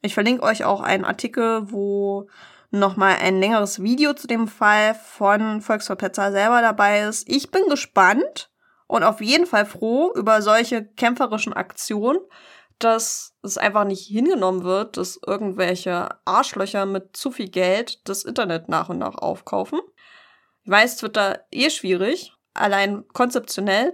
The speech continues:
aber ja, ich find das eine richtig gute Aktion von Volksverpetzer und ich finde das einfach inspirierend. Deshalb hab ich das als gute Nachricht mitgebracht.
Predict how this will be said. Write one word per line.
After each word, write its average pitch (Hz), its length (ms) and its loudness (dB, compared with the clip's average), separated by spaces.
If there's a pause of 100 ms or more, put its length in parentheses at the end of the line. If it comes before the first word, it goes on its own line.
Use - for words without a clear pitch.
aber 196 1200 4
ja, - 300 0 (200)
ich 190 180 -10
find 269 220 -4
das 277 220 2
eine 208 140 -4
richtig 240 320 -6
gute - 260 -4
Aktion 262 360 -2
von 202 180 -8
Volksverpetzer 202 920 -6
und 202 240 -6
ich 190 120 -16
finde 233 320 0
das 302 300 -4
einfach 180 460 -4
inspirierend. 226 1000 -2 (760)
Deshalb 233 520 -2
hab 196 140 -4
ich 202 120 -12
das 180 180 -8
als 185 200 -4
gute 180 220 -8
Nachricht 185 340 -8
mitgebracht. - 500 -18